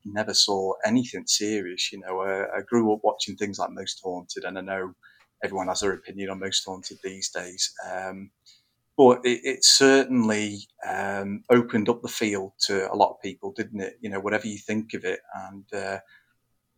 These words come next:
like I say, there was always a good story behind them and everything. So, yeah, it fascinated me. And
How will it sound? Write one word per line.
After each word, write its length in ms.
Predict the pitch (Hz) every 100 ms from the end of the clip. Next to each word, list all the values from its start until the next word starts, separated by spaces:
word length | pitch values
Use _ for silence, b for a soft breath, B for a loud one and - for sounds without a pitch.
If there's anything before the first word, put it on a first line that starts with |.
| _ _
like 140 | 95 -
I 20 |
say, 240 | - 95
there 100 | 98
was 120 | 92
always 260 | 110 110 107
a 60 | -
good 160 | 117
story 440 | - - 107 104 98
behind 360 | - 90 92
them 80 | 92
and 80 | 95
everything. 420 | 92 104 - 104
So, 300 | - 95 98 - _
yeah, 60 | -
it 200 | - _ -
fascinated 560 | 113 - 107 110 - -
me. 100 | 101 _ _ _ _ _ _ _
And 460 | 107 104 104 107 107